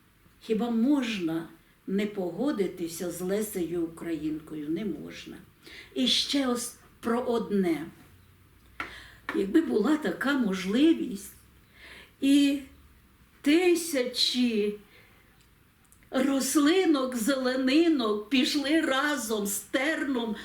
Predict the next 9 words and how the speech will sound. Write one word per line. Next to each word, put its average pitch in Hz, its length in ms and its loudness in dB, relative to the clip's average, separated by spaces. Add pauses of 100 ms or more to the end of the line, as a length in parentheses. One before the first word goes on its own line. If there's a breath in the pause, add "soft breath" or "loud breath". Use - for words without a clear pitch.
(100)
до 269 160 0
Господа 269 760 2
Бога, 262 460 0 (200 loud breath)
щоб - 340 0 (160)
пожалітися, 320 1080 4
як 294 460 0
над 214 300 0
ними 220 460 2
знущаються, 208 1300 -4